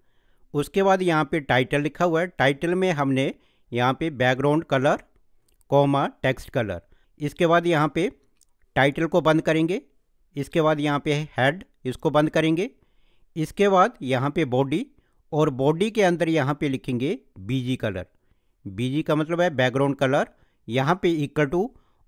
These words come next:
और यहाँ पे डबल क्वोटेशन के बीच में लिखेंगे कलर का नाम या कलर कोड। इसके बाद यहाँ पे बॉडी को बंद किया हुआ है, इसके बाद यहाँ पे एचटीएमएल को बंद किया हुआ है। तो सबसे पहले यहाँ पे हम डबल क्वोटेशन के बीच में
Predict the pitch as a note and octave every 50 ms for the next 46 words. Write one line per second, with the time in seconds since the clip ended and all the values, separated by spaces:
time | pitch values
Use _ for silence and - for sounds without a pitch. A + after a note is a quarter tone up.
0 | _ D#3 D3 D#3+ F3 F3+ F3 E3+ C#3+ D3 F#3+ A3 - - F#3+ F#3+ E3+ D#3 D3 D3+
1 | F3 F3 - D#3+ D3 C#3+ C#3 D3 C#3 - D#3+ D#3 - D#3+ C#3 A#2+ C3+ E3 F3+ -
2 | F3 D#3 C3+ C3 - - C3 C3 D3 D#3 - - _ _ - C3+ C3+ C#3 D#3 D#3+
3 | E3 - E3+ D3+ C#3+ C3+ C3 C#3 F3+ C4 - _ _ _ _ _ _ - A#2 C3+
4 | D3+ E3 - D3+ C#3+ C3 C3+ A#2+ G#2+ - A2+ G2+ F#2 E2+ - _ _ _ _ _
5 | _ - D3+ - - - E3+ E3+ D#3+ D#3+ E3+ E3+ E3+ E3 D#3+ E3 D#3 F3+ F3 F#3
6 | F#3+ G3+ - _ _ - A#2 G2 A2 B2 C3 C#3 C#3 - E3+ C#3+ D#3 D#3 E3 D#3+
7 | - F3+ F#3 F#3 F3+ F3+ F#3+ G#3 F3+ D#3+ - - D#3+ D3+ C#3+ C#3+ C3+ C3+ C3+ B2+
8 | C3 - D3+ F3 F3 C3 C3+ B2+ - - C#3 C3 B2 B2 A#2 - A#2+ G#2 A2+ A2
9 | G#2+ - - A2+ G#2+ F#2 F2+ F2 F2 - _ _ _ _ _ _ _ - _ _
10 | _ _ _ - D#3 D3+ - - F3 D#3+ - A#3+ G3+ G3+ G3 F#3+ F#3+ F3+ E3+ D3+
11 | D3 C#3+ D#3 D#3 C3 A2+ C3+ D#3+ F#3+ F3+ C3+ C3 C3+ D3 D#3+ D#3 - C#3 C3 B2+
12 | C#3 - - D3 C3+ D3 C3 B2 C3 B2 - C3+ B2+ D#3 A#3